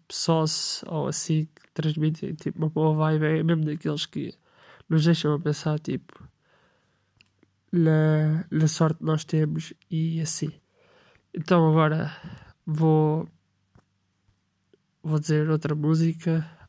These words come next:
acho eu. <laughs> Eu ainda não tinha pensado na outra música que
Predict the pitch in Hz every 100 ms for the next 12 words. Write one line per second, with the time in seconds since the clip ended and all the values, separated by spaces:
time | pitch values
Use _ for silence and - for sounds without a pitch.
0 | - 156 - - 160 160 160 - _ _
1 | _ _ _ _ _ _ - - - -
2 | - 156 - - 185 - - 143 131 147
3 | 151 147 131 139 147 - 143 143 160 160
4 | 156 147 160 160 160 139 151